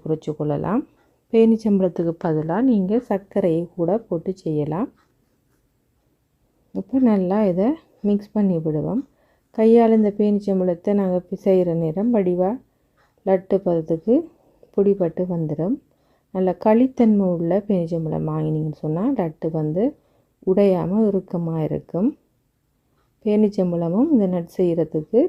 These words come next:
நல்ல பேரிச்சம்பழமா பார்த்து வாங்கணும். லட்டு உங்களுக்கு வந்து பிடிபட மாட்டேதுன்னு சொன்னா கொஞ்சம் பேரிச்சம்பழத்தை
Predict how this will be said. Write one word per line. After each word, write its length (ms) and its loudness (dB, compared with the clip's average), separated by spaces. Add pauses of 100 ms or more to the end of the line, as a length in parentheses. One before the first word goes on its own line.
(120)
நல்ல 280 0 (100)
பேரிச்சம்பழமா 600 -4 (120)
பார்த்து 340 -4
வாங்கணும். 500 -4 (400)
லட்டு 360 -2
உங்களுக்கு 420 0
வந்து 240 0 (140)
பிடிபட 380 2 (100)
மாட்டேதுன்னு 420 -4
சொன்னா 220 -2 (160)
கொஞ்சம் 380 -2
பேரிச்சம்பழத்தை 600 -4